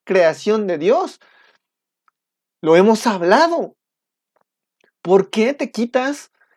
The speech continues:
eso que tú te mereces? Tú te lo mereces.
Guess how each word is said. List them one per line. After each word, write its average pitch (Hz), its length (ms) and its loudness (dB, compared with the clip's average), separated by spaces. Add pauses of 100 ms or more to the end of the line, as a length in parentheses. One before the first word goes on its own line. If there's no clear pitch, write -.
(140)
eso 233 380 0
que 180 320 -2 (120)
tú 240 140 0
te 262 140 -4
mereces? 208 680 -6 (680)
Tú 262 160 0
te 294 160 -2
lo 214 180 -2
mereces. 160 1000 -8